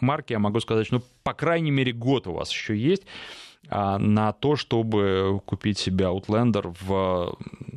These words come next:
том кузове, который есть, э, с теми достоинствами и недостатки, которые есть у текущего автомобиля. Дальше есть основания полагать, что машина будет, ну, совсем другой.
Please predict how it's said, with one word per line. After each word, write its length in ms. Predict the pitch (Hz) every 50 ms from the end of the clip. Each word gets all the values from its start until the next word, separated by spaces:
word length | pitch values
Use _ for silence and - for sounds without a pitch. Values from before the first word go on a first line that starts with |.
| - - -
том 180 | - 127 117 110
кузове, 400 | - - 123 110 104 98 95 92
который 400 | - 98 92 - 101 95 98 101
есть, 560 | 104 117 139 160 151 - - - - - -
э, 180 | 95 87 -
с 120 | - - -
теми 300 | - 110 107 104 98 92
достоинствами 840 | 90 98 113 110 - - 160 151 135 123 110 - 117 110 107 107
и 180 | 107 113 110 113
недостатки, 680 | 113 117 113 104 107 107 101 - - 139 143 - - -
которые 420 | - 101 98 - 104 104 104 98 95
есть 240 | 95 110 107 -
у 60 | - 90
текущего 580 | - - - - 110 101 - - - 92 90
автомобиля. 500 | 82 - - 92 78 76 78 80 76 80
Дальше 380 | 85 92 117 139 135 - - - - - - - - - - _ -
есть 640 | 117 107 101 101 107 117 139 165 165 165 - -
основания 540 | 98 95 95 - 110 104 101 98 90 82 87
полагать, 440 | - - 95 92 90 90 131 151 143
что 240 | - - - 113 110 - - -
машина 520 | - - 110 101 95 - - 123 127 120 101
будет, 360 | 92 98 104 107 107 - -
ну, 100 | 147 147
совсем 520 | - - 135 127 - - - 107 104 107
другой. 420 | 107 110 117 113 101 85 90 -